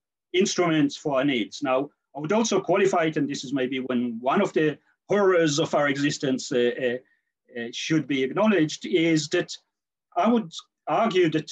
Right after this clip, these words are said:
any attempt to assert one's control over an autonomous system or a system that operated outside of our influence is by definition an act of violence. Yeah, so any attempt to engineer life is an act of violence,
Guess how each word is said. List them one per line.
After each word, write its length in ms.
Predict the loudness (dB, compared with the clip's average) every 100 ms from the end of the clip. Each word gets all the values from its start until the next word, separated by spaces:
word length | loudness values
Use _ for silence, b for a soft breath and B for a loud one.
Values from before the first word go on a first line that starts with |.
| -4
any 240 | 2 4 2
attempt 520 | 2 2 0 -2 -4
to 240 | 2 2 0
assert 640 | -6 0 0 0 -2 -2
one's 300 | 0 0 0
control 400 | -2 0 2 4
over 280 | 4 4 2
an 100 | 2
autonomous 500 | 0 0 2 2 0
system 360 | 2 2 2 2
or 80 | 0
a 20 |
system 340 | -2 0 0
that 140 | -2 -6 _ _ -10
operated 560 | -2 2 2 0 -2 -2
outside 440 | -2 0 0 2 2
of 140 | 0
our 260 | 2 0 0 _ _ -4
influence 640 | 0 2 2 2 0 -2 _ _ _ -2
is 180 | 0
by 160 | 0 0
definition 840 | 0 0 2 2 0 2 2 2 -2 -2
an 140 | -2
act 240 | -2 -4
of 120 | -8 -4
violence. 680 | 0 0 0 -6 -12 -18 -12
Yeah, 120 | -8
so 240 | -4 -2
any 260 | 2 2 2
attempt 300 | 2 0 2
to 60 | 2
engineer 440 | 2 2 2 2
life 560 | 2 2 0 -2 -12 _ _ _ _ _ _ -2
is 180 | 0
an 80 | 2
act 160 | 0 -2
of 120 | -2
violence, 600 | 0 0 2 2 -2 -6